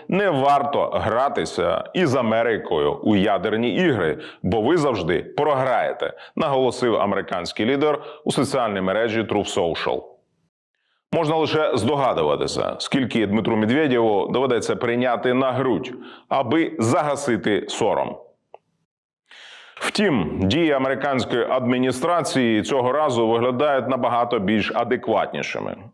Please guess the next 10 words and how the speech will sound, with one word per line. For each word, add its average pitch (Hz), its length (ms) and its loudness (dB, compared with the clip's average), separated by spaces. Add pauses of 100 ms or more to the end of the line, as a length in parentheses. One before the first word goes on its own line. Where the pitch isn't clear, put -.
На 160 180 0
кожну 135 580 0
погрозу, 113 840 0 (220)
в - 60 -16
тому 170 300 0
числі 95 580 -2
висловлену 113 840 0
неадекватами, 123 960 0 (340)
американський 123 640 -2
лідер 151 360 0